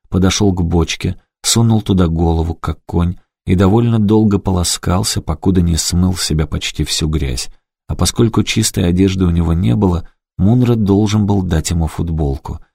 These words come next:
потому что надо было поскорее отваливать, ехать прочь от этого дома,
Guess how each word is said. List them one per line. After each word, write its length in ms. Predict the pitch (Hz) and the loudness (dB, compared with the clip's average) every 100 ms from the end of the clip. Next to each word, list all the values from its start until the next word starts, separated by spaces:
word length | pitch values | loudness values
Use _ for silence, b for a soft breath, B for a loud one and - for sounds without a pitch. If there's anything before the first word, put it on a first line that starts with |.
| _ - | _ -4
потому 320 | - 98 104 | 2 2 2
что 200 | - 95 | 0 2
надо 260 | 95 95 | 2 2
было 220 | 90 92 92 | 2 0 0
поскорее 600 | - - 85 90 90 90 | -2 -2 0 2 0 -2
отваливать, 920 | - 82 87 85 80 76 76 71 - 87 | -6 -4 -2 0 0 -2 -4 -8 -10 -2
ехать 420 | 87 - - - | 0 0 -6 -4
прочь 320 | 90 87 - | -2 -2 -2
от 140 | - | -4
этого 280 | 80 78 78 | -4 -2 -2
дома, 460 | 73 80 80 82 | 0 0 0 -4